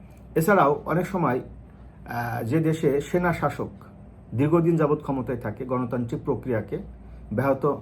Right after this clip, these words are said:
ব্যাহত করে জনগণের মতামত, আহ, প্রাধান্য পায় না, মত প্রকাশের স্বাধীনতা থাকে না, অর্থাৎ বিশৃঙ্খল অবস্থা তৈরি হয়, এমন দেশগুলোতে না সাধারণত স্যাংশন ইম্পোজ করা হয়।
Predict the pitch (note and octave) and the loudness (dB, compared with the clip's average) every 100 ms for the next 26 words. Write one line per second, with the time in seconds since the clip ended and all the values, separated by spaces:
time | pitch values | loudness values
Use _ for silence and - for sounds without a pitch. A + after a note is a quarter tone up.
0 | A#2+ B2+ C#3+ C#3+ C#3+ A#2 G#2+ - - - | -4 0 0 0 -2 -2 -4 -8 -14 -20
1 | - - - - B2 D3 C#3 C#3+ C#3 - | -20 -20 -20 -2 4 4 4 2 0 -2
2 | - - - - A#2+ D3+ E3+ E3 E3 - | -10 -20 -20 -4 0 4 6 6 4 -2
3 | - - A#2 - D3+ D3+ D#3+ D#3+ D3+ B2 | -12 -8 -6 2 2 4 4 2 0 0
4 | B2 C#3 - - C3 C3+ C3+ D3+ D3 C#3+ | 0 -4 -8 -6 0 0 0 -2 -2 -6
5 | - A#2+ A#2+ C3 B2 A#2 A2+ B2 A#2+ - | -4 -4 -2 -2 -4 -6 -6 -4 -4 -6
6 | - - - - - - - - - - | -14 -18 -20 -20 -20 -20 -20 -20 -20 -20
7 | - - - C3 B2 D#3 - F#3 F3+ D#3 | -8 -4 -2 0 2 0 0 0 4 4
8 | C3+ C#3 - - A2 A2 C3 A3 - - | 4 0 -2 0 0 0 -2 -6 -12 -20
9 | - - - - - E3+ G3 D#3+ E3 D#3+ | -20 -20 -20 -10 0 4 4 6 6 6
10 | F3+ F3+ G3+ E3 D3 C3+ C#3 C3+ G3 F#3+ | 4 4 2 2 2 2 2 0 -4 -2
11 | C#3 C3 F3 B2+ A2+ A2 - F2+ E2+ - | -4 -2 -4 -2 -2 -4 -6 -8 -8 -12